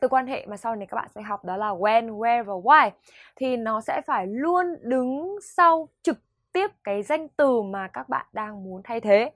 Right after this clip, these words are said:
Ví dụ ở đây lỗi sai là các bạn phải đẩy who đứng trực tiếp sau the woman. Em nhá, phải nhớ cho cô một điều như vậy. Đó là cái đại từ quan hệ của bạn, đúng không ạ?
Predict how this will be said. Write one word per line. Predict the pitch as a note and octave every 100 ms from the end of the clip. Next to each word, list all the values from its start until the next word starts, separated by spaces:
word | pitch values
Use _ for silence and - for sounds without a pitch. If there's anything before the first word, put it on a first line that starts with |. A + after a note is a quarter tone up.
| _ _ _ -
Ví | A#3+
dụ | B3
ở | C#4 G3+
đây | B3 B3
lỗi | A3+ D3 C#4+
sai | E4 C#4+ B3+
là | A3+ F#3
các | A3+
bạn | A#3 - -
phải | -
đẩy | G3+ F3 D#3 E3+
who | A#3+ D4 C4+ - _ _ _
đứng | G#3+ A3 A#3+
trực | - D#4+ _ _
tiếp | D#4 F4+ -
sau | - C4+ B3 A#3+ _ _ -
the |
woman. | G#3+ A3 A#3+ A3 F3 D#3 _ _ _ _
Em | A3+ A3+
nhá, | A#3+ D#4+ _ _ _ _ _
phải | - F#3
nhớ | G3
cho | A3 C#4
cô | B3+
một | A3+
điều | G3+ G3+ F#3
như | G3
vậy. | G#3+ - - _ _
Đó | A3 A3+ A3+
là | D4+ D4+ A3+ - _ _ _ _ _ _ _ _ _ _ _
cái | A3+ G#3
đại | G#3 D4+ - -
từ | C4
quan | B3 C#4
hệ | C#4+ -
của | G3
bạn, | G3+ - _
đúng | G3 F#3+
không |
ạ? | A3+ -